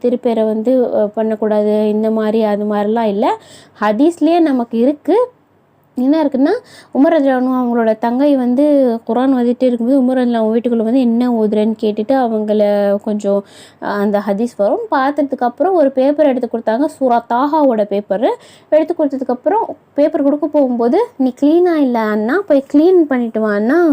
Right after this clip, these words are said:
போய் கு-, குசுல் பண்ணிட்டு வான்னு" சொன்னோடனே அவங்க போய் குசுல் பண்ணிட்டு வந்தாங்க. குசுல் பண்ணிட்டு வந்த உடனே அவங்க வந்து பேப்பர் கொடுத்தாங்க. அவங்க வந்து ஓதுனதுக்கு அப்புறமா ஈமானை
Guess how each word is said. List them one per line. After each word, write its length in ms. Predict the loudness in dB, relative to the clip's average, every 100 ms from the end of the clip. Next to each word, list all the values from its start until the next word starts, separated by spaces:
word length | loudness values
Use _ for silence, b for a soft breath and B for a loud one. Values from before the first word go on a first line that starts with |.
| 2
போய் 160 | 2 0
கு-, 360 | 2 2 2 0
குசுல் 320 | -2 0 0
பண்ணிட்டு 300 | 0 -2 0
வான்னு" 160 | -2 -4 -6
சொன்னோடனே 300 | -6 -2 0
அவங்க 260 | 0 0
போய் 180 | 0 0
குசுல் 360 | 0 -2 -2 0
பண்ணிட்டு 340 | -2 -2 -2
வந்தாங்க. 640 | -4 -2 -2 -2 2 0 0 B B B B 0
குசுல் 380 | 0 2 0
பண்ணிட்டு 640 | 0 -2 -2 -2 0 0 2
வந்த 320 | 0 0 2
உடனே 280 | 0 0 0
அவங்க 220 | 0 -2
வந்து 180 | -2 -2
பேப்பர் 340 | -2 -2 -4 -4
கொடுத்தாங்க. 340 | -4 -4 -2
அவங்க 320 | 0 0 -2
வந்து 280 | -4 -2 0
ஓதுனதுக்கு 600 | 2 0 0 0 -2 -2
அப்புறமா 420 | -4 -2 0 2
ஈமானை 480 | 2 2 0 -2